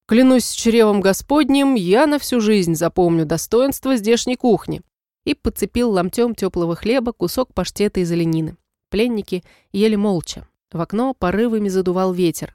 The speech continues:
Низкие тучи затягивали небо, предвещая дождь. Где-то далеко звонили к вечерне,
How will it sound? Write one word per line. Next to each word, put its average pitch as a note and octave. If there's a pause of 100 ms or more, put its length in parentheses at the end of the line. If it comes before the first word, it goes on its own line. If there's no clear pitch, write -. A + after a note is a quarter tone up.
(240)
Низкие E3
тучи A3+ (320)
затягивали F#3+
небо, G#3+
предвещая F#3+
дождь. F3 (180)
Где-то E3
далеко F3
звонили F3+
к -
вечерне, F#3+